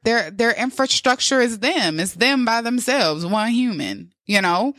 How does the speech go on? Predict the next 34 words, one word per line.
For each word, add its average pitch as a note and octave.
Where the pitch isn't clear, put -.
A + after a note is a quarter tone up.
Um, G3+
also C4+
giving B3+
them A#3+
grace A3
with A#3+
communication. G#3
Like D#3
I E3
stated F#3
before, G#3
that E3
three F3
to F3
five F3+
business G3
days. C3
You G#3
don't G#3+
know G3
if F3+
that F#3+
person G3
is, F3
if F3
they're A3
working G3
on F3+
their F3
business, E3
their F#3
business F#3+
can F3
be E3